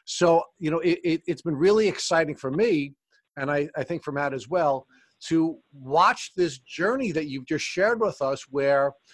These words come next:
where the kid who had a certain aptitude athletically and an aptitude artistically is now been transformed into somebody who's using those skills and those aptitudes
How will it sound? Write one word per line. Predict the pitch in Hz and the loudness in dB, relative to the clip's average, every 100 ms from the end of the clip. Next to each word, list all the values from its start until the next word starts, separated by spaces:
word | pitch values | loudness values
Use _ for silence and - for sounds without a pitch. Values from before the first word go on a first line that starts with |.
| _ _ | _ _
where | 139 156 | 2 2
the | 139 147 | 2 -4
kid | - 196 220 | -6 -2 -2
who | 202 165 | -2 -2
had | 160 156 | 0 0
a | 143 143 - | -2 -4 -10
certain | - - 196 202 196 - | -14 -8 -4 -6 -6 -8
aptitude | 156 165 165 - 156 | -6 -6 -8 -8 -4
athletically | 147 147 147 147 143 139 139 135 - | -2 -2 -2 -2 -4 -6 -6 -8 -12
and | 131 | -8
an | 135 | -4
aptitude | 143 - 151 - 135 120 - | -4 -4 -12 -8 -10 -10 -8
artistically | 135 - 214 - 180 156 143 | -8 -6 -10 -10 -10 -8 -6
is | 139 98 | -6 -8
now | 135 143 165 165 147 143 143 _ _ - | -8 -4 0 2 2 0 -2 _ _ -6
been | 151 143 | -4 -4
transformed | - 147 139 - 160 147 | -6 -6 -6 -4 -2 -4
into | 127 127 | -10 -6
somebody | 151 143 139 | -4 -4 -4
who's | 120 127 117 | -6 -10 -8
using | 151 196 202 180 | -6 -4 -4 -2
those | 147 135 135 | -2 -2 -4
skills | - - 139 131 127 131 | -10 -8 -4 -4 -4 -6
and | 135 | -10
those | 127 | -6
aptitudes | 156 156 - - 127 120 117 | -2 -2 -2 -10 -8 -10 -12